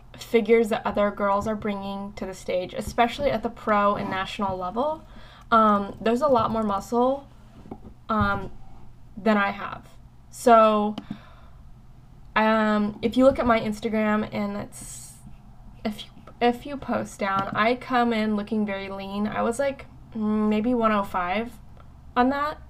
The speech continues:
at that show. Um, and that's something that I just did not have enough muscle on me, and that was something that was the judges' feedback.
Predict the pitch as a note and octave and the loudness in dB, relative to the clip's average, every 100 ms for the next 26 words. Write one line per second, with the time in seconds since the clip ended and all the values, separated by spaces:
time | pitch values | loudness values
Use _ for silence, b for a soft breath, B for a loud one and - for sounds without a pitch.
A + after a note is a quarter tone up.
0 | - - - - C4 C#4 - D4+ D4 D#4 | -18 -18 -14 -6 -4 -4 -6 -6 -6 -6
1 | - - - - - - - - - - | -10 -16 -16 -18 -18 -20 -20 -20 -20 -20
2 | - - - - A3+ A3 A3 G#3+ G#3+ B | -20 -20 -12 0 2 4 4 4 0 B
3 | B B B B B - A#3 A3+ G#3+ G#3+ | B B B B B -2 4 4 6 4
4 | G#3 E4 - A#3+ A#3+ B3+ G#3+ G3 F3+ - | 4 2 2 0 2 2 2 0 -4 -2
5 | - A#3+ C4+ B3 A3+ G#3+ G#3 G3 G3 F#3 | 2 4 2 0 0 0 0 0 0 0
6 | G3+ - F#3+ F#3 F#3 F#3 F#3 G#3+ G#3 A#3 | -6 -10 -4 -4 -4 -6 -4 -4 0 0
7 | B3 C4+ C#4+ - - A3 G#3+ G#3 A3 A3+ | 2 0 -4 -14 -6 -2 0 0 0 0
8 | G#3+ A#3 A3 A#3+ B3+ C4 A3+ G#3+ A3+ A3+ | 0 0 0 -2 -2 2 4 2 -2 -4
9 | G3+ F3+ F3 A3+ | -4 -2 -2 -4